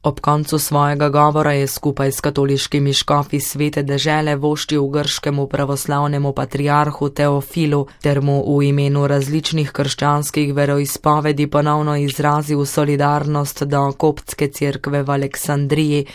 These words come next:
ki je bila pred desetimi dnevi žrtev napada. Tvol je izrazil upanje, da bi mučeniška kri rodila sadove miru in verske strpnosti.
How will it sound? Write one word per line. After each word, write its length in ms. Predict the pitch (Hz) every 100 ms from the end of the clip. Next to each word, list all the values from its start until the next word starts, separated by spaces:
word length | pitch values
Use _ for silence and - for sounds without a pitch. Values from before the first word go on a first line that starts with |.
| - -
ki 120 | -
je 100 | 143
bila 300 | 139 139 139
pred 220 | 135 139 135
desetimi 760 | 139 135 135 147 147 156 147
dnevi 440 | 135 147 147 143 147
žrtev 480 | 135 139 123 135 131
napada. 580 | 131 - 143 139 139 139 _ _
Tvol 340 | 151 143 139
je 160 | 143 143
izrazil 560 | 139 139 139 143 147 147
upanje, 500 | 156 151 151 151 147
da 140 | 147
bi 160 | 143 143
mučeniška 760 | 143 - 143 147 139 - 143
kri 380 | 139 160 160 156
rodila 520 | - 147 147 160 156 143
sadove 560 | - 147 143 139 143
miru 400 | 143 143 143 147
in 200 | - 151
verske 500 | 143 156 151 - 156
strpnosti. 960 | 147 - - 139 - 143 139 - 156